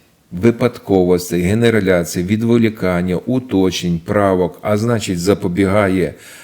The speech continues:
а, зберігає час і сили з обох сторон, щоб потім знову не відсилати до виконання завдання, або ти в процесі вже дороги,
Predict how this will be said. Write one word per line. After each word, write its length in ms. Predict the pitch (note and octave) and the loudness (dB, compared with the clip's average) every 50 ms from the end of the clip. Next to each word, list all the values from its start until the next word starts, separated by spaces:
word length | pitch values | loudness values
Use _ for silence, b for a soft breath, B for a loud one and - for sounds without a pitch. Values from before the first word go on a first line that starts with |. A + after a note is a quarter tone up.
| B B B - | B B B -12
а, 360 | - F2+ F#2 F2+ F2+ F2+ F2+ | -8 -4 -4 -2 -2 -2 -2
зберігає 680 | E2+ D#2+ E2+ G2 G#2+ G#2+ G2+ G2+ A2 G#2+ G2 F#2 F2+ F2 | -4 -4 0 2 4 4 4 4 4 4 4 2 2 0
час 400 | - - B2+ D3+ D#3+ D#3+ - - | -2 -2 -2 -2 -2 -2 -4 -4
і 100 | A2+ G2+ | -2 -2
сили 380 | F#2+ - - B2 B2+ A#2+ G#2+ F#2 | -2 0 0 0 2 2 2 0
з 160 | F2 F#2+ - - | 0 -4 -4 0
обох 460 | B2 C#3+ E3+ D#3+ C3 B2 B2 A#2+ - | 2 4 4 4 4 2 2 2 0
сторон, 580 | - - - G#2+ G2+ G2 F#2+ F#2 F2+ E2+ C#2+ A1+ - - B B B B B B | -4 -2 0 0 2 2 2 0 0 -2 -2 -4 -8 -14 B B B B B B
щоб 300 | - - A2 F#2 D#2+ - | -8 -4 -4 -4 -2 2
потім 320 | - A#2+ A#2+ A#2 A2+ G2+ F#2+ | 2 2 2 4 2 -2 0
знову 260 | F#2 A2+ A2 G2+ G2 | 2 4 4 4 4
не 100 | G2 F#2+ | 2 2
відсилати 560 | F#2 F#2 E2+ - G2+ F#2 F#2 F2 E2 - F2+ | 0 0 -2 0 0 0 0 0 -2 -2 -4
до 120 | D#2+ F2 | -4 -2
виконання 520 | E2+ F2 E2 - F#2+ F#2 F2+ F2+ F2 F2+ F2 | -2 -2 -4 -4 -4 -4 -2 -2 -2 -2 -2
завдання, 500 | F#2 G#2 G#2 B2 C#3+ F3 G3+ G#3 F3 - | -2 -2 -2 0 -2 -2 -2 -2 -4 -2
або 320 | - A#2+ A2 G2+ G#2+ G#2+ G#2 | 0 2 2 4 4 2 2
ти 280 | G#2+ A2+ A#2+ A#2 G#2 | 2 2 2 2 2
в 120 | F2 E2+ - | 0 -4 -6
процесі 600 | - - A2+ G#2 - - A#2+ G#2 G2+ - - G2 | 0 2 2 2 2 2 0 0 0 0 -2 -4
вже 260 | F#2+ F#2 F#2 G2+ F#2 | -4 -2 -2 -2 0
дороги, 540 | F2 G#2 G#2+ G#2+ C3 D3+ D#3 C#3+ C3 A#2 | 2 2 2 2 2 2 2 2 0 -4